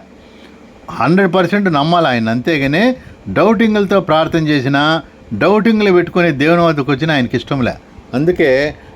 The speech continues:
రెండు తలంపుల మధ్య తడబడుచుందురు అని అక్కడ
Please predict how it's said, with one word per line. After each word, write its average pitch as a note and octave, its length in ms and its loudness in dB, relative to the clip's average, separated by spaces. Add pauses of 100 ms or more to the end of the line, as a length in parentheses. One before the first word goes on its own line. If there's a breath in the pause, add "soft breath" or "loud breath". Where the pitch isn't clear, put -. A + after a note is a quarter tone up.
రెండు F#3+ 340 2
తలంపుల F3+ 500 2
మధ్య D#3 600 0 (400)
తడబడుచుందురు D3+ 1000 2
అని C3+ 480 -2 (380)
అక్కడ E3 520 0